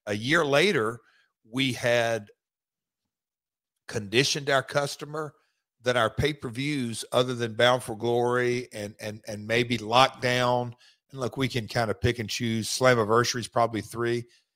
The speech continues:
Those are the quote unquote must buy. The other pay-per-views, and look, I think at times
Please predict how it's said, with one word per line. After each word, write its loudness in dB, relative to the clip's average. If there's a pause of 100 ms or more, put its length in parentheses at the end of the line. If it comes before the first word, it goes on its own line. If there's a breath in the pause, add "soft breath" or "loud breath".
(260)
Those 8
are 6
the 2
quote 6
unquote 4
must 2
buy. 4 (160)
The -6
other 2
pay-per-views, -4 (280 soft breath)
and -4
look, 6
I 4
think -6
at -2
times -4